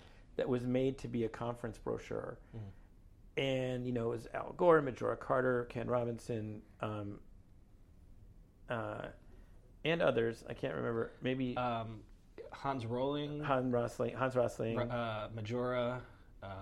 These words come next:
Speaker 2: David Pogue.
Speaker 1: And David Pogue, right.
Speaker 2: Right. Tony Robbins, right, yeah.
Speaker 1: Yeah. So we were like,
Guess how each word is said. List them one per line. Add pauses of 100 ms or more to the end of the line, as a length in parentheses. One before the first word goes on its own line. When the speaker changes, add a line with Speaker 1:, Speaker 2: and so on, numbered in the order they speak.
(160)
Speaker 2:
David
Pogue. (160)
Speaker 1:
And
David
Pogue,
right.
Speaker 2:
Right. (460)
Tony
Robbins,
right,
yeah. (260)
Speaker 1:
Yeah. (560)
So (1300)
we
were
like,